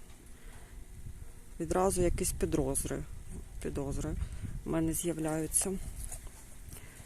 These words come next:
І Кантрі Принцеса остання. Ну що, непогано. Ціни в розпліднику не надмірні.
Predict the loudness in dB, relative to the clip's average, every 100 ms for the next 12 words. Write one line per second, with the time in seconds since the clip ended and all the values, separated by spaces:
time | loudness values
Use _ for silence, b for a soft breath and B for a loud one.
0 | B -2 0 2 2 0 -2 -12 -16 -16
1 | -16 -14 -12 B B B -4 0 2 4
2 | 2 4 2 4 2 2 2 2 2 2
3 | 0 -6 -4 -6 -8 -10 -14 -12 -10 -10
4 | -8 -8 -10 -14 -16 -18 -14 -12 -12 -16
5 | -18 -16 -14 -14 -16 -18 -18 -18 -18 -18
6 | -16 -16 -16 -16 -18 -16 -16 -12 -12 -12
7 | -16 -16 -12 -12 -4 0 2 2 2 -4
8 | -4 -4 2 4 8 8 8 6 2 -4
9 | -14 -14 -14 -14 -14 -18 -16 -16 -14 -14
10 | -14 -14 -14 -14 -12 -4 0 4 6 6
11 | 6 2 2 2 4 2 2 0 2 0
12 | 2 4 4 4 2 0